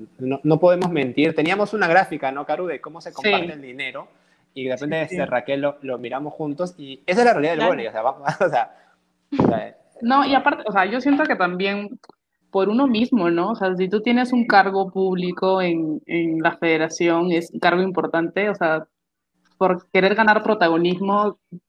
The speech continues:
Speaker 2: sea, dedicarte bien a lo que estás designado a hacer y todo. O sea, hay gente que ni siquiera sabe qué, qué puesto ocupan los demás que salen en la foto, ¿no? Entonces, en realidad solo salen en la foto. <laughs> O al menos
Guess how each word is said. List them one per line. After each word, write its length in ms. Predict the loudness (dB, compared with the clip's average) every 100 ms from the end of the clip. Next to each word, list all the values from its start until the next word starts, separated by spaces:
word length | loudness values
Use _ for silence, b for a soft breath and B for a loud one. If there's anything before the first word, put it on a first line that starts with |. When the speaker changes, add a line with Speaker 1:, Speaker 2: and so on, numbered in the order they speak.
| _ _
Speaker 2:
sea, 280 | -2 2 2 2
dedicarte 600 | 0 2 2 2 4 2
bien 240 | 2 2
a 60 | 2
lo 220 | 2 0
que 80 | -4
estás 260 | -2 -2
designado 600 | 0 -2 -2 2 2 2
a 20 |
hacer 440 | 0 0 2 2 0
y 200 | -2 -4 -2
todo. 240 | 0 0 -2
O 80 | -8 _ -2
sea, 60 | 2
hay 20 |
gente 240 | 4 4
que 80 | 4
ni 100 | 2
siquiera 280 | 0 2 2
sabe 320 | 4 4 2 -2
qué, 320 | -2 -4 -10 _
qué 120 | -2
puesto 720 | 2 0 0 0 0 0 -6 _ _ _ _ _
ocupan 500 | 0 2 4 6 6
los 120 | 4
demás 380 | 2 4 4 2
que 80 | 2
salen 240 | 2 4
en 100 | 2
la 100 | -2 2
foto, 360 | 2 2 -2
¿no? 260 | -2 -2 -2
Entonces, 600 | -2 -2 0 0 0 -6 _ _ _ _ _ _
en 80 | 2
realidad 280 | 4 6 4
solo 200 | 4 4
salen 200 | 4 2
en 80 | 0
la 100 | 0
foto. 260 | -2 -2
<laughs> 100 | -4 0 0 -2 B B B B B -4 0 0 0 -8 _ 4
O 60 | 8
al 180 | 8 8
menos 240 | 6 4